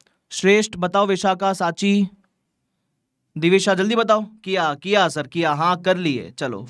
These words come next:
four out of five आए, very good। देखो, नमन ने कितना अच्छे से बताया, "सर, मेरे को four out of five आए।" जहाँ मिस्टेक की, मार्क कर लेना, इंपॉर्टेंट,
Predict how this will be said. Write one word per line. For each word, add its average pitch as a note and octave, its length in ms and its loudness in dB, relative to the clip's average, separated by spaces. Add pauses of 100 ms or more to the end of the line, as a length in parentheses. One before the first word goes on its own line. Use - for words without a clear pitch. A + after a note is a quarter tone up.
four G#3 160 4
out G#3 120 0
of G3+ 120 -2
five E3 200 -2
आए, B2 120 -6
very E3+ 240 -2
good। G#3 140 0
देखो, F#3 220 -4
नमन F3+ 280 -2
ने G#3 100 -4
कितना G3+ 220 -2
अच्छे G3+ 140 -2
से G3+ 100 0
बताया, G3 220 2
"सर, A3 120 -2
मेरे G#3+ 160 -4
को A3 60 -2
four G#3 180 -2
out F#3+ 120 0
of F3+ 100 -2
five C#3+ 220 -4
आए।" A#2 100 -10
जहाँ D3+ 220 -2
मिस्टेक F#3 360 -6
की, A3 80 -6
मार्क G3+ 280 0
कर G#3+ 60 -6
लेना, G#3 140 -4
इंपॉर्टेंट, E3+ 520 -6